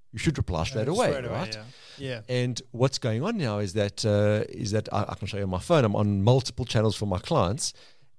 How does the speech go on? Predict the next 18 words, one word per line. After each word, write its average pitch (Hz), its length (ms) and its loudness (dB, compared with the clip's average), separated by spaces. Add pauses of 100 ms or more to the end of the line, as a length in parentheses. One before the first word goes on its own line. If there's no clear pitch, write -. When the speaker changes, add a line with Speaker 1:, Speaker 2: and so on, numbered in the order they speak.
Speaker 1:
and 107 80 -4
I 107 40 -2
get 107 200 -6
pings. 139 420 -2 (180)
They're 113 180 2
all 165 280 4
instant 147 300 -4
messages, - 460 -2
right? 95 220 -6
So - 80 -2
the 110 80 -2
first 208 220 0
thing 156 160 -4
is 131 140 0
the, 120 200 4 (600)
like, 117 240 0 (420)
"Hey, 156 200 4
Spilly, 131 680 -2